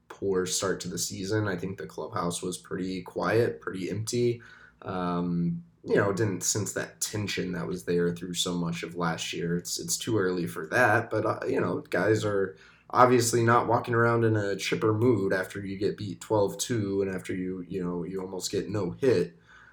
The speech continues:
You know, I, I think A J, uh, noticeable as anything, was just very kind of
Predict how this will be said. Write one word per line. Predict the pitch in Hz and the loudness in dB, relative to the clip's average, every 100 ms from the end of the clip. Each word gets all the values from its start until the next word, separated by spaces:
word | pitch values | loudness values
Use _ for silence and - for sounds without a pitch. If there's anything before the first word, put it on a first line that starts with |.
| _ - | _ -6
You | 98 | -2
know, | 92 90 | 0 0
I, | 87 101 117 | 2 4 4
I | 110 | 4
think | 127 104 | 2 4
A | 95 107 | 4 4
J, | 92 95 90 87 87 85 | 4 2 4 2 0 -2
uh, | 92 87 85 82 80 | -6 -6 -4 -6 -6
noticeable | 95 90 - 92 87 87 85 - _ _ _ - | -6 -6 -4 -2 0 0 -2 -10 _ _ _ -6
as | 95 87 | -4 -2
anything, | 87 104 - 82 85 | -2 -2 -4 -4 -2
was | 85 | -2
just | - 85 - | -4 -8 -4
very | 90 90 87 87 87 85 85 | 0 2 2 2 2 0 -2
kind | 98 85 | -6 -6
of | 80 85 | -8 -10